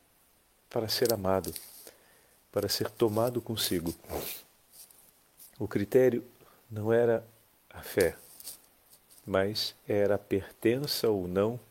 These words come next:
a um grupo. O Senhor precisa fazer a correção de João.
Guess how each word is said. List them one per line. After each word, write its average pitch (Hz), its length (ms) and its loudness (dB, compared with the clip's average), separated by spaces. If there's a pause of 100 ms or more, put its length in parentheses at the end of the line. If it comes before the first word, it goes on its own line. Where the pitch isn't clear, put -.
(120)
a 110 80 0
um 110 180 -2
grupo. 95 400 -2 (960)
O 139 60 2
Senhor 165 320 4
precisa 170 560 4
fazer 95 400 2
a 92 60 2
correção 98 560 2
de 92 120 0
João. 87 320 0